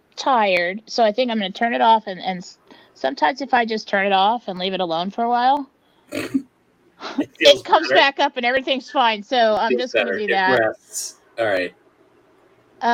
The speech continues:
Speaker 1: I hope I didn't lose any classes or anything. I think I've got
Speaker 2: Rip-,
Speaker 1: it saved.
Speaker 2: Ripley is Kimberly's kitty that I was talking about earlier.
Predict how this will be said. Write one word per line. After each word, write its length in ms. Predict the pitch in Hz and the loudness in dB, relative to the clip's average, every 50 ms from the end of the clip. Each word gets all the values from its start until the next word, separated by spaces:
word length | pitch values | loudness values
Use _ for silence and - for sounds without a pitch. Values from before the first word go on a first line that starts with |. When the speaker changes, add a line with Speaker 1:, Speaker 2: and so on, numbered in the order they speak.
| 226 220 | 4 4
Speaker 1:
I 40 | 208 | 2
hope 220 | 190 190 175 220 196 | 2 -2 -2 -2 -2
I 80 | 190 | -4
didn't 200 | 180 180 160 110 151 | -4 -4 -8 -10 -10
lose 180 | 160 165 170 | -10 -10 -10
any 140 | 175 139 120 | -12 -14 -16
classes 520 | - - - 92 73 - - - - - - | -14 -12 -10 -10 -10 -10 -12 -14 -18 -18 -18
or 40 | 107 | -18
anything. 320 | 131 151 139 - 175 175 | -18 -16 -14 -12 -8 -6
I 80 | 160 170 | -6 -6
think 200 | - 190 - 139 | -6 -6 -4 -4
I've 120 | 156 143 139 | -2 -2 -2
got 140 | 139 143 147 | -2 -2 -4
Speaker 2:
Rip-, 20 | |
Speaker 1:
it 80 | - - | -4 -8
saved. 460 | - - - - 85 - - - - | -12 -16 -14 -14 -14 -14 -12 -8 -4
Speaker 2:
Ripley 760 | 127 123 139 160 165 160 - 139 127 127 151 180 208 202 - - | 0 2 4 4 2 0 -2 0 2 2 4 2 0 0 -2 0
is 460 | 107 107 107 104 107 107 104 101 - | 2 4 4 4 4 2 0 -4 -8
Kimberly's 1080 | - - - 117 110 117 107 110 110 107 107 110 110 110 - - - - - - - - | -8 -8 -6 -4 -2 0 0 0 0 0 -2 -4 -4 -6 -6 -8 -8 -8 -8 -10 -12 -12
kitty 380 | - - - 233 233 - - - _ _ _ _ _ _ _ _ - | -4 -2 0 0 0 -2 -6 -10 _ _ _ _ _ _ _ _ -14
that 100 | - 95 | -10 -10
I 100 | 87 82 | -10 -8
was 140 | - - - | -8 -8 -10
talking 300 | - - - - _ _ _ | -10 -12 -16 -20 _ _ _
about 180 | - - - - | -16 -16 -14 -16
earlier. 400 | - - - - - - - | -18 -20 -20 -20 -20 -20 -20